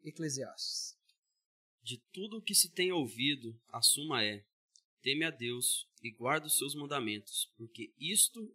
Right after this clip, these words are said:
Speaker 2: é o dever de todo homem. Porque Deus há de trazer a juízo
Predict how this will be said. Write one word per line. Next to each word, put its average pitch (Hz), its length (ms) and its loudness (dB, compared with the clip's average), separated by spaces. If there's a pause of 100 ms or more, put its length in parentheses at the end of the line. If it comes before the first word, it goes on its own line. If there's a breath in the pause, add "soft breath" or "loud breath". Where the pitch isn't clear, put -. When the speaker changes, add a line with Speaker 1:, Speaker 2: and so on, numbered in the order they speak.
Speaker 2:
é 147 80 -4
o 147 60 -4
dever 127 420 -2
de 123 140 -14
todo 143 320 -10
homem. 107 360 -6 (880 soft breath)
Porque - 240 2
Deus 135 520 2
há 143 120 2
de 160 140 -4
trazer 143 400 -2
a 135 40 0
juízo 131 400 -4